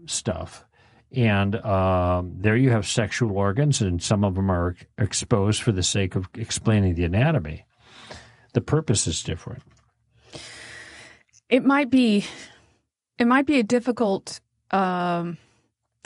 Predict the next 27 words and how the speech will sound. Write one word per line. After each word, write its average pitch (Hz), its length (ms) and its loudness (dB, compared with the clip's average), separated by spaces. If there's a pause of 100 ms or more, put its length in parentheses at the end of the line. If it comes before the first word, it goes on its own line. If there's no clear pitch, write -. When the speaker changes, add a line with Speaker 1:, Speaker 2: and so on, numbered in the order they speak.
(440)
Speaker 2:
it's 240 160 0
hard 330 160 2
to 330 80 4
know 269 120 6
if 262 60 0
her 226 100 2
question 226 360 2
is 185 160 2
how 208 420 2 (280)
she - 200 0
should 180 240 -2
talk 214 420 -2
to 220 100 2
them 180 220 0
about 160 420 0 (220)
that - 240 0 (200)
distinction 165 760 0 (100)
or 180 340 2
if, 175 220 -6
how 175 200 0
she 175 160 -2
should 170 220 -4
think 165 200 0
about 160 260 0
it 156 140 -4
herself, 165 500 -2
because 190 420 2